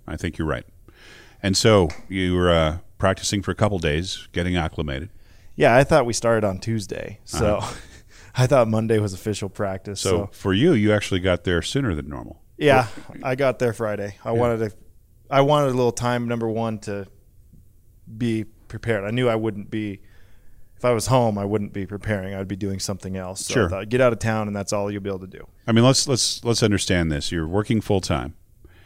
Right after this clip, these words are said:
Speaker 1: You just moved into a new house with Linda. You've got, uh, all kinds of stuff going on to prepare for, you know, uh, we had our sales conference.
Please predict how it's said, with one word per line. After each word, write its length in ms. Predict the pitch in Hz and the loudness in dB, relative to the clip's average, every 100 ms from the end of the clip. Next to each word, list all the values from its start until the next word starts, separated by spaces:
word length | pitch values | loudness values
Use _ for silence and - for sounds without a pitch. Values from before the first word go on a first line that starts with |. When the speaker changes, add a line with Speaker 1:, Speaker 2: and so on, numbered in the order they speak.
| - - - | -20 -12 -4
Speaker 1:
You 100 | 92 | 0
just 280 | 107 113 | 2 4
moved 200 | 127 110 | 2 2
into 140 | 107 98 | 4 4
a 60 | |
new 160 | 92 95 | 2 2
house 240 | 90 87 - | 2 0 -2
with 100 | 90 | -4
Linda. 320 | 76 64 104 - - - - - - - | -4 -6 -12 -16 -20 -20 -20 -20 -16 0
You've 200 | 98 90 | 2 4
got, 420 | 101 90 - - | 6 4 0 -2
uh, 400 | 90 80 73 73 | 2 4 2 0
all 140 | 101 110 | 0 2
kinds 260 | 117 104 | 4 2
of 80 | 90 | 2
stuff 280 | - 104 - | 0 0 0
going 260 | 101 87 82 | 0 0 0
on 240 | 78 80 | 0 -2
to 100 | - | -6
prepare 340 | 80 - 87 80 | -10 -4 -2 -2
for, 280 | 71 69 - | -2 -6 -6
you 100 | 98 | -4
know, 300 | 80 73 73 98 | -2 -4 -6 -8
uh, 240 | 65 73 62 | -6 -6 -6
we 120 | 64 80 | -6 -2
had 100 | 78 | -2
our 100 | 65 | 0
sales 280 | - 117 | 2 2
conference. 580 | - 113 101 - 95 - | 2 0 0 0 -2 -4